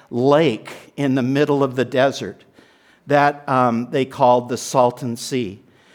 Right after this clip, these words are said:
And for the past hundred years, the Salton Sea has been referred to as an endorheic lake,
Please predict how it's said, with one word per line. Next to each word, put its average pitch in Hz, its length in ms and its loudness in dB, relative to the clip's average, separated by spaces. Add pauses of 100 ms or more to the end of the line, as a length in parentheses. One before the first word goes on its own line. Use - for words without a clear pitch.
(160)
And 147 140 -2
for 170 120 2
the 156 60 0
past 196 360 2
hundred 185 320 2
years, 175 320 2
the 135 100 0
Salton 143 400 0
Sea 175 320 -2
has 123 160 0
been 131 220 -2
referred 165 520 0
to 131 260 -2
as 123 200 -2
an 127 100 0
endorheic 135 680 0
lake, 123 460 -2